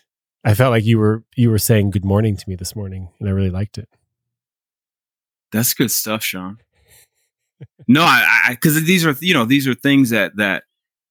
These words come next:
Speaker 2: to, to hear the moment that you had and who I, who I try to show up every day as, right? Which is that person, which is, let me be proactive. Let me show Sean that he's valued. Like, I,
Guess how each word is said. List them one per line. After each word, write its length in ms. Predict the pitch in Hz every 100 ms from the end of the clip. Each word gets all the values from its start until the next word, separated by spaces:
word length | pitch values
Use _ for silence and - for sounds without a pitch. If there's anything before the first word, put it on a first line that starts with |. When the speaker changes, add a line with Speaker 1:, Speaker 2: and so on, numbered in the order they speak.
| _ _ -
Speaker 2:
to, 120 | 156
to 140 | 139 139
hear 260 | - 170
the 100 | 160
moment 340 | 120 123 143 107
that 100 | -
you 160 | 101
had 680 | 90 101 127 170 101 78 76 _ -
and 260 | 110 101
who 240 | - 147 139
I, 200 | 113 107
who 160 | 113 139
I 160 | 117 98 _ -
try 160 | 127
to 80 | 113
show 200 | - 120
up 80 | 107
every 220 | 104 101 95
day 260 | 98 98
as, 260 | 82 73 78
right? 300 | 80 92 -
Which 220 | 98 -
is 140 | 98 -
that 220 | 101 -
person, 400 | - 170 - 73 -
which 220 | 95 -
is, 220 | 95 87 92
let 100 | 92
me 120 | 98
be 120 | 87
proactive. 520 | - 92 107 - 104
Let 120 | 92
me 80 | 87
show 300 | 87 92 85
Sean 320 | - 87 87
that 100 | 78
he's 200 | 82 78 -
valued. 480 | 78 90 113 123 85
Like, 180 | 69 -
I, 140 | 76